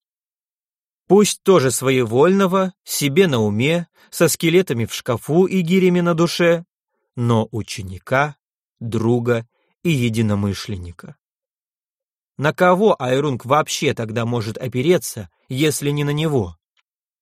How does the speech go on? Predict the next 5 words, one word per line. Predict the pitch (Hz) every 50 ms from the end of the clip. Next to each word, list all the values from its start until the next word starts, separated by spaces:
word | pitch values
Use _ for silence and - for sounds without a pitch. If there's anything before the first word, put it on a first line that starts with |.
| _ _ _ _ _ _ _ _ _ _ _ _ _ _ -
Каково | - 123 113 - 131 120 117 139 139 127
же | 123 135 123
было | 120 131 139 131 127 117
потрясение | - 131 113 - 143 151 143 - - - 147 123 107 95 95 92 98 -
Айрунга, | - 120 110 110 113 131 160 175 151 117 95 95 87 85